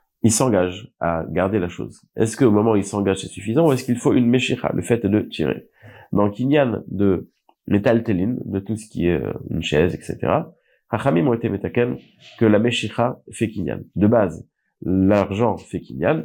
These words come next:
mais Chachamim ont dit qu'il vaut mieux, il valait mieux éviter. Pourquoi ? Parce qu'on aurait pu faire une vente, je te donne l'argent, tu me donnes du blé qui est chez toi,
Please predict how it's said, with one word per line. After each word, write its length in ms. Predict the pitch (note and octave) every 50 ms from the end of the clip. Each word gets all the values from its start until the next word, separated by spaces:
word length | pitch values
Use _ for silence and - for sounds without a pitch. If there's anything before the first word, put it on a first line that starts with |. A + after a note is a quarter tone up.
| - -
mais 140 | - A2 G2+
Chachamim 360 | A#2+ A#2 - C#3 D3 D3+ C#3
ont 40 | C3+
dit 120 | B2+ B2
qu'il 120 | B2 A2+
vaut 100 | G2+ A2
mieux, 220 | A2 A#2 A#2+ A2+ -
il 80 | -
valait 160 | G2 G#2+ G#2+ G#2+
mieux 140 | A#2 A2
éviter. 280 | F#2+ D#2 - - D#3 D#3+
Pourquoi ? 460 | D#3 - - - C#3 - - - - _ _ _ _ _ _ -
Parce 120 | B2+ A#2
qu'on 120 | B2 C3
aurait 120 | B2 C3+ C3
pu 100 | C3 A#2+
faire 120 | - B2+
une 80 | A#2 A2
vente, 160 | A2 G#2 G2+
je 60 | -
te 60 | -
donne 120 | A#2+ A#2+ A#2+
l'argent, 420 | A2 G#2 G2+ G#2 A2 G2 - - -
tu 160 | - - G#2+
me 40 | A2
donnes 200 | A2+ A#2 G#2+ F#3
du 120 | F#2 G2+
blé 220 | G#2 G#2 A2 G#2+ -
qui 120 | - -
est 40 | -
chez 140 | - - -
toi, 320 | A2+ C3 D3+ - - -